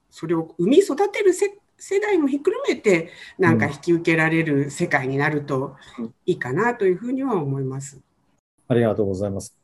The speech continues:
Speaker 2: やっぱり百瀬にちゃんと、あの、そういうこともっと話してもらわなきゃいけないな。ところで、まあ、少しプライベートのことなんですけど、百瀬さん、ともかく、あの、えー、浦和レッズの大ファンなんですけど、今、まあ、コロナでこういう大変な時なんですけど、お休みは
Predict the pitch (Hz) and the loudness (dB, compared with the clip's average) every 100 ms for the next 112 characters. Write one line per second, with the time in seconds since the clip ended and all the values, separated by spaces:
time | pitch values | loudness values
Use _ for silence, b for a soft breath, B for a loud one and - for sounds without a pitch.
0 | _ _ _ _ - - 135 113 151 143 | _ _ _ _ -8 2 2 4 2 2
1 | 120 - 131 123 127 123 117 113 110 - | 0 0 0 2 2 2 2 0 -4 -14
2 | 143 156 131 143 147 - 147 180 220 - | 0 2 4 2 2 2 4 6 4 4
3 | 147 131 127 131 120 120 120 127 - b | 4 4 4 0 0 2 2 2 -2 b
4 | b b 175 185 220 190 175 151 214 190 | b b 0 10 10 12 10 10 6 6
5 | 202 196 208 208 180 143 139 143 123 110 | 10 12 12 10 8 -2 0 2 2 0
6 | 120 123 120 _ _ 180 208 196 - 143 | 0 2 0 _ _ 6 8 8 8 6
7 | 123 175 170 143 123 123 120 127 123 123 | 6 4 6 2 4 4 4 4 2 2
8 | 120 117 _ _ _ - 123 123 131 165 | 0 -4 _ _ _ -2 2 4 8 10
9 | 185 196 196 190 - 123 107 143 170 170 | 12 12 12 8 -4 -4 2 4 4 2
10 | 180 165 120 101 101 - 113 107 123 95 | 0 0 -4 -6 -8 -2 2 6 6 4
11 | 92 _ _ - 190 190 143 104 - 139 | 0 _ _ 0 4 8 6 4 2 0
12 | - 185 180 143 120 147 135 120 - 131 | 4 4 6 4 4 4 4 2 -2 2
13 | 143 147 151 143 143 123 95 - 104 104 | 2 2 0 -2 0 0 0 -2 0 0
14 | - - 123 143 143 143 135 135 135 123 | -2 -4 8 10 10 8 6 8 8 6
15 | - | 2